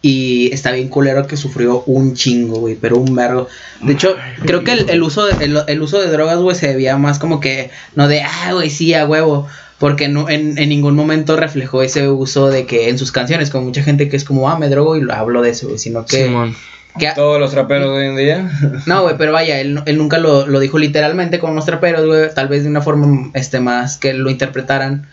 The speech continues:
Speaker 2: Ujú.
Speaker 1: pero ese, ese uso, güey, fue porque tenía unos dolores de estómago culeros, güey, que nunca ningún médico supo explicar, güey, y así de la nada, güey, es como el vato se sedaba para realmente no estar de que sufriendo, güey,
Speaker 2: No
Speaker 1: ¿sabes?
Speaker 2: mames.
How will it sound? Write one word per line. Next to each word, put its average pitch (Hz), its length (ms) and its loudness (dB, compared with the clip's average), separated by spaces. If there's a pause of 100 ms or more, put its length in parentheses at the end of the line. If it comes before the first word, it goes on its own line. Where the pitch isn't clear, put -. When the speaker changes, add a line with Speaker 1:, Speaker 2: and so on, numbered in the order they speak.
(120)
Speaker 2:
Ujú. 104 340 0
Speaker 1:
pero 143 180 2
ese, 143 440 -2
ese 143 260 0
uso, 151 300 0
güey, 151 100 4
fue 143 180 -4
porque 135 540 -2
tenía 123 160 -2
unos 131 180 0
dolores 127 340 2
de 139 60 0
estómago 131 480 0
culeros, 123 460 2
güey, 127 160 0
que - 80 -6
nunca 131 520 0
ningún 127 420 0
médico 123 320 0
supo - 240 -4
explicar, 113 520 -4
güey, 110 300 0
y 113 40 -4
así 123 260 -4
de 123 140 2
la 113 120 0
nada, 120 280 0
güey, 117 120 0
es - 80 -8
como 131 300 -4 (260)
el 131 140 0
vato 131 240 0
se 143 100 -2
sedaba 123 380 0
para 117 340 -4 (160)
realmente 120 460 -4
no 117 100 -4
estar 120 240 -4
de 123 140 -4
que 117 160 -6
sufriendo, 113 600 -4
güey, 107 280 -6
Speaker 2:
No 110 240 0
Speaker 1:
¿sabes? 104 340 0
Speaker 2:
mames. 101 200 -6